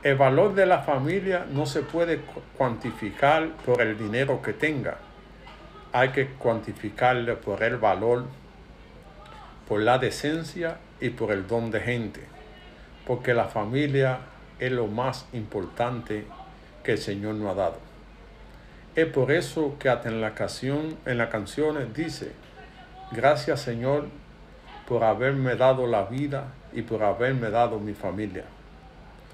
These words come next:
Quien no tiene familia no sabe lo importante que es. La familia es todo para la existencia humana.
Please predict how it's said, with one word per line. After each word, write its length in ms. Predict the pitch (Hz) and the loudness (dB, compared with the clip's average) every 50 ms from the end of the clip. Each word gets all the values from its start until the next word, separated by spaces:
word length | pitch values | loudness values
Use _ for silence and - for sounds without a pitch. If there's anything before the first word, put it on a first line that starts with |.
| - - - - - - - - - - - - - | -20 -20 -20 -20 -20 -20 -20 -20 -20 -20 -20 -10 -6
Quien 480 | 127 123 120 120 117 113 110 104 101 - 117 117 | -4 -2 -2 -2 -2 -4 -6 -8 -10 -8 -6 -2
no 180 | 120 135 156 160 | 2 2 2 2
tiene 360 | 135 - 151 143 135 131 127 | 0 0 0 0 2 0 0
familia 580 | - 120 110 110 120 131 135 135 139 143 139 131 131 - - - - - - - - - - - - - - - - - - - | 0 0 -2 0 0 0 0 0 -2 -4 -6 -8 -10 -12 -16 -18 -20 -20 -20 -20 -20 -20 -20 -20 -20 -20 -20 -20 -20 -20 -12 -8
no 180 | 117 120 127 123 | -4 -2 -2 -2
sabe 600 | - - - 127 131 131 123 117 120 117 113 - - - - - - - - - - | -4 -4 0 2 2 2 2 0 -4 -6 -8 -8 -14 -18 -20 -20 -20 -20 -20 -10 -4
lo 160 | 107 107 107 | -2 0 0
importante 840 | 110 107 98 98 - 95 90 87 - - 107 110 107 101 - 98 - | 0 -2 -6 -6 -6 -6 -6 -6 -4 -4 -4 -2 -4 -6 -8 -10 -10
que 200 | - - 87 73 | -8 -8 -8 -8
es. 60 | 71 - - - - - - - - - - - - - - - - - - - - - - - - - - - - - - - - - | -8 -10 -16 -18 -20 -20 -20 -20 -20 -20 -20 -20 -20 -20 -20 -20 -20 -20 -20 -20 -20 -20 -20 -20 -20 -20 -20 -20 -20 -20 -20 -20 -14 -6
La 100 | - 110 | -6 -6
familia 720 | 107 - 107 98 101 113 127 135 131 131 131 127 120 117 117 - - - - - - - - - - - - - - - - - - - - - - | -4 -2 -4 -4 -2 0 0 2 2 2 2 0 0 -2 -6 -10 -16 -18 -20 -20 -20 -20 -20 -20 -20 -20 -20 -20 -20 -20 -20 -20 -20 -20 -20 -12 -8
es 140 | - 107 101 - - | -6 -6 -6 -6 -2
todo 400 | - 131 143 135 113 107 95 87 - - - - - - - - - - - - - - - - - - - - - - - - - | 2 2 2 4 2 0 -2 -4 -8 -14 -18 -20 -20 -20 -20 -20 -20 -20 -20 -20 -20 -20 -20 -20 -20 -20 -20 -20 -20 -20 -20 -6 -2
para 500 | 117 110 98 101 101 98 98 95 82 - - - - - - - - - - - - | 0 0 2 2 2 2 2 0 -2 -4 -10 -16 -20 -20 -20 -20 -20 -20 -20 -18 -10
la 140 | - 104 98 | -6 -4 -4
existencia 680 | 98 - - 104 90 - - 113 113 107 98 - 104 95 | -4 -4 -8 -10 -8 -4 -4 -4 -2 -4 -4 -4 -4 -4
humana. 380 | 90 90 92 101 90 82 90 | -4 -4 -6 -6 -6 -6 -8